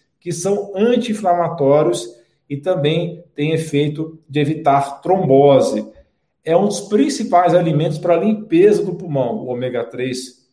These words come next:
extraído do salmão e de outros peixes e de algas também, e do crio. Mas, em caso de salmão, precisa ser selvagem e não pode ser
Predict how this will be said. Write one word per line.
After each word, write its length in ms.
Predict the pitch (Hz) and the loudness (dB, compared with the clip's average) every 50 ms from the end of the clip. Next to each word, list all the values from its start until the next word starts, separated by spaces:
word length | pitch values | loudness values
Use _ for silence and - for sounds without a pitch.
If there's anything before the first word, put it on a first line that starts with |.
| _ _ _ | _ _ _
extraído 540 | 131 131 - - 151 139 135 127 135 135 135 | -10 -10 -4 0 2 4 4 4 4 2 2
do 100 | 139 139 | 0 -2
salmão 640 | - - 160 156 151 139 139 156 175 185 180 - | 0 0 0 2 2 2 4 4 4 2 2 -2
e 100 | 160 160 | -2 -2
de 140 | 151 151 143 | 0 2 2
outros 380 | 143 147 156 151 160 160 - | 2 2 2 -2 -6 -8 -10
peixes 500 | - - 147 143 151 151 147 151 143 135 | -8 -2 -2 0 0 0 -2 -4 -4 -4
e 140 | 143 139 131 | -4 -4 -6
de 160 | 120 120 120 | -6 -4 -2
algas 460 | 120 117 131 139 143 139 135 120 - - | 2 4 6 6 6 4 4 0 -4 -4
também, 640 | 127 113 107 110 123 143 160 170 165 - - - _ _ _ - | -6 -6 -4 0 0 0 0 -2 -6 -8 -12 -16 _ _ _ -16
e 40 | 135 131 | -10 -8
do 160 | 143 156 151 | -6 -6 -2
crio. 560 | - 165 156 156 147 127 107 - - - - _ _ _ _ _ _ _ | 2 4 4 6 4 4 0 -4 -8 -14 -18 _ _ _ _ _ _ _
Mas, 640 | - 143 151 165 185 202 190 175 143 - - - 156 | -8 -4 0 2 2 2 2 0 -2 -4 -8 -12 -16
em 80 | 147 | -16
caso 420 | 151 - 147 143 143 - 131 131 127 | -2 2 2 2 2 2 -2 -6 -6
de 120 | 131 127 | -6 -8
salmão, 640 | - - - 185 208 180 151 143 151 165 185 190 180 | -10 -2 0 0 0 2 0 0 0 0 0 -2 -4
precisa 240 | 170 151 - 165 147 | -8 -8 -6 -6 -6
ser 140 | - 151 | -6 -6
selvagem 840 | 143 - - 185 175 143 127 135 135 139 151 156 143 - 175 - - - | -10 -8 -8 -8 -8 -4 0 2 2 4 2 2 -2 -6 -10 -14 -16 -12
e 80 | 151 | -8
não 280 | 143 135 139 151 165 160 | -6 -4 -4 -4 -6 -4
pode 260 | 151 139 143 139 - | -2 -2 -2 -2 -6
ser 420 | - - 135 139 143 139 - - | -6 -2 0 0 0 -2 -6 -14